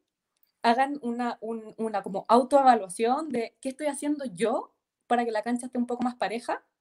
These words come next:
El Estado, por supuesto, y en este caso un proceso constituyente es fundamental,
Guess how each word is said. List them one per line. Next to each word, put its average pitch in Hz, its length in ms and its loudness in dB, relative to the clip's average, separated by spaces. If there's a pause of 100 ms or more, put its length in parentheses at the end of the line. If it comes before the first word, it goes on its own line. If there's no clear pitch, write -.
(1400)
El 214 220 2
Estado, 220 420 8
por 208 80 -10
supuesto, - 420 -8
y 190 60 -10
en 202 60 -12
este 202 180 -12
caso 202 240 -8
un 220 60 -10
proceso 190 320 -8
constituyente 185 500 -8
es 180 60 -10
fundamental, 185 800 4